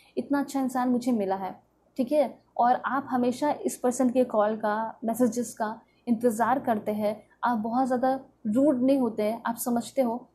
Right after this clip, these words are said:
तो ये भी इनको अच्छा लगता है। और क्या है देख लेते हैं। This one support का card है। So हो सकता है कि आपने इनको बहुत support किया है, हो सकता है कि कभी भी किसी ने इतना ज़्यादा support नहीं किया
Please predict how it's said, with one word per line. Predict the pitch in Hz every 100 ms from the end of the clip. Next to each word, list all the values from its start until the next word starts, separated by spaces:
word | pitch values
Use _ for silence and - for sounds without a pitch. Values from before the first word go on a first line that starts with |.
| -
तो | 277
ये | 277
भी | 285
इनको | 277 285
अच्छा | 285 247
लगता | 196 190 190
है। | 185 185 -
और | 240
क्या | 240 262
है | 220
देख | 202 214
लेते | 202 202
हैं। | 220 - - - _ - - _ _ _ _ - - _ _ _
This | - 285 269
one | 247 269 - _ -
support | - 262 262 262
का | 254 214
card | 196 190
है। | 190 190 - _ -
So | - 302 277
हो | 262 320
सकता | 320 262 -
है | 233
कि | 240
आपने | 240 254 269
इनको | 240 220 285 302 - -
बहुत | 208 247 - 262
support | 262 247 214 214
किया | 226 196
है, | 190 196 _ -
हो | 285
सकता | 294 294 277
है | 269
कि | 285
कभी | - 233 269
भी | 277 285
किसी | 285 269 294
ने | 277
इतना | 240 233 277
ज़्यादा | 254 240
support | 262 254 233 254 262
नहीं | 220 233 262
किया | 233 233